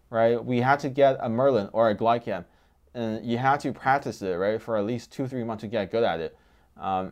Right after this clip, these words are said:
right now, you could just buy the, the Ronin S, right? The Ron-, like, a gimbal. Anyone can buy a gimbal, you know, balance the camera for ten minutes and, and get some decent shots. Um, so it's definitely way easier to shoot weddings, and because of that, there's a lot, like, up and coming people in the industry.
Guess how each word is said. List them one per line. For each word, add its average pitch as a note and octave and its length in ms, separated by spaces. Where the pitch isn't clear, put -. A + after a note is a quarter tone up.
right D#3 320
now, E3 160
you D3 140
could D3+ 120
just C#3 220
buy C3+ 220
the, A#2+ 340
the C3+ 100
Ronin C#3+ 320
S, D#3 340
right? B2 380
The A#2+ 80
Ron-, C3 320
like, B2 160
a B2 100
gimbal. D#3+ 400
Anyone D#3 260
can C#3+ 140
buy C#3+ 220
a A2+ 40
gimbal, B2+ 420
you A2+ 100
know, A2 140
balance C3+ 460
the C3 80
camera B2+ 320
for C3 140
ten C3 240
minutes C3 240
and, A2 260
and A2 240
get A#2 160
some A#2+ 220
decent A#2 280
shots. G#2+ 360
Um, F#2+ 240
so - 160
it's C3+ 120
definitely E3 640
way C3+ 380
easier E3+ 580
to D3+ 120
shoot E3 220
weddings, E3 440
and B2+ 200
because C#3 300
of D3+ 100
that, C3+ 180
there's C#3 180
a C3+ 40
lot, B2+ 500
like, A#2 240
up C#3 200
and B2 100
coming C#3 320
people D#3 300
in D#3 160
the D3 100
industry. D#3 540